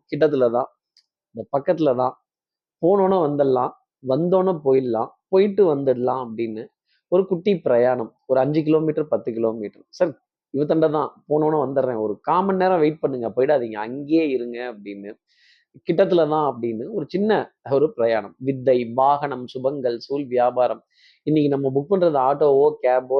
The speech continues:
டாக்ஸியோ, இல்ல நண்பரோட வாகனமோ, இல்ல நமக்கு தெரிஞ்சவங்களோட வாகனமோ, ஒரு பிரத்யேகத்துவம் அப்படிங்கிறது அதுல உங்களுக்கு காணப்படும். கொஞ்சம் புதுசாவே இருக்கும், ஒரு ரேஞ்சாவே இருக்கும். "அடடா,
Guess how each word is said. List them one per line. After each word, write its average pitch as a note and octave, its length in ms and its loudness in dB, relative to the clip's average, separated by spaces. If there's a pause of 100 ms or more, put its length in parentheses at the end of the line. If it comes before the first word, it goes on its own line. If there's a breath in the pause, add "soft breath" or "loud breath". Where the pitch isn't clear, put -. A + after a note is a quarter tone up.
டாக்ஸியோ, B2 460 -2
இல்ல B2 160 -4
நண்பரோட B2 500 0
வாகனமோ, A#2 600 -4
இல்ல D#3 380 0 (300)
நமக்கு C#3 400 0
தெரிஞ்சவங்களோட C#3+ 520 0
வாகனமோ, G#2+ 500 -4 (500 loud breath)
ஒரு C#3+ 180 4
பிரத்யேகத்துவம் F3+ 920 2
அப்படிங்கிறது B2+ 680 -4 (380)
அதுல A#2 240 -4
உங்களுக்கு G#2+ 380 -10
காணப்படும். C3+ 640 -6 (360)
கொஞ்சம் C3+ 520 -2
புதுசாவே D3 520 0
இருக்கும், B2+ 400 -2
ஒரு G2 240 -6
ரேஞ்சாவே C#3+ 500 0
இருக்கும். A#2+ 300 -2
"அடடா, C3 360 -2